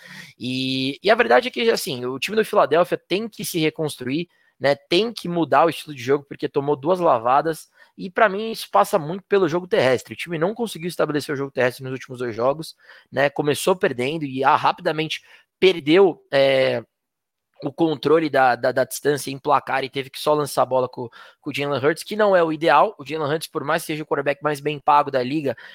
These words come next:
ele não consegue sustentar um time só passando a bola,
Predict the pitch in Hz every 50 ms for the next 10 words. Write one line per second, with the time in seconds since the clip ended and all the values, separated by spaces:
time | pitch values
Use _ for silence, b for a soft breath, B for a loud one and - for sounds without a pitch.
0 | B B 131 147 151 170 190 196 - 196 190 170 - - 156 165 160 151 - -
1 | 160 - - - 151 143 - 139 139 139 139 131 - - 143 147 147 139 123 -
2 | - 160 160 151 - - 151 - - - 143 139 131 117 117 131 127 139 151 160
3 | 165